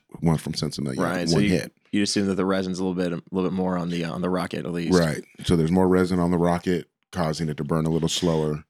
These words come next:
Speaker 2: I'm getting more
Speaker 1: And
Speaker 2: li-,
Speaker 1: also taste, taste it a little bit better.
Speaker 2: I'm getting more lime off of the, uh, off of the Sensimilia Gorilla Glue for sure. Uh, once I crack open that Gorilla Glue nug from, uh, from Rocket, it just gets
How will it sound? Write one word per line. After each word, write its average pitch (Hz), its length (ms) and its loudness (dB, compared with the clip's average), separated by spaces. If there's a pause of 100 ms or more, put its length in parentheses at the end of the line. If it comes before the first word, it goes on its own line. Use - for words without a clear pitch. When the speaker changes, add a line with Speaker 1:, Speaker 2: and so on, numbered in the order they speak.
Speaker 2:
I'm 104 80 -2
getting 165 180 0
more 104 140 0
Speaker 1:
And 92 140 4
Speaker 2:
li-, 90 80 4
Speaker 1:
also 101 220 0
taste, 98 480 -2
taste 87 240 -2
it 73 40 -4
a 69 40 -2
little 69 180 -6
bit 69 140 -4
better. - 240 -8 (420)
Speaker 2:
I'm - 80 -4
getting - 180 0
more 101 140 2
lime 107 300 -2
off 95 160 -6
of 92 160 -10
the, 98 180 0
uh, 95 200 0 (120)
off 101 60 -4
of 101 60 -8
the 101 80 -2
Sensimilia 101 580 -2 (280)
Gorilla 98 220 0
Glue 98 240 0
for 92 140 -6
sure. 101 400 0 (600)
Uh, 95 240 0
once 120 160 0
I 107 80 -2
crack 104 300 -2
open 104 260 -4
that 95 140 -2
Gorilla 98 240 -2
Glue 95 160 -2
nug 95 240 -2
from, 92 240 -2
uh, 90 320 -2
from 92 180 -6
Rocket, 95 400 -2
it 92 100 -8
just 92 200 -4
gets 85 320 -6